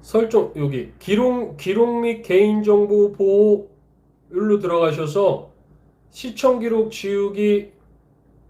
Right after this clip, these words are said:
들어가셔서 시청 기록 지우기, 요렇게. 그 다음에 검색 기록 지우기, 어디 갔어? 검색 기록 삭제,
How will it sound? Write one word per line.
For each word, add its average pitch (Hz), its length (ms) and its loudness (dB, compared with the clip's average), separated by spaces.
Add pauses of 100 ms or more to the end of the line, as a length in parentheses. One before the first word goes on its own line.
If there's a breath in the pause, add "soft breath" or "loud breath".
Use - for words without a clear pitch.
(220)
들어가셔서 180 920 0 (280)
시청 220 480 -4
기록 202 320 -2
지우기, 185 720 -6 (320)
요렇게. 143 500 -6 (240)
그 160 120 -12
다음에 185 680 0 (240)
검색 208 560 0
기록 196 560 -4
지우기, 185 760 -8
어디 123 140 -10
갔어? - 360 -12 (760)
검색 190 540 -2
기록 185 320 -4
삭제, 185 840 -6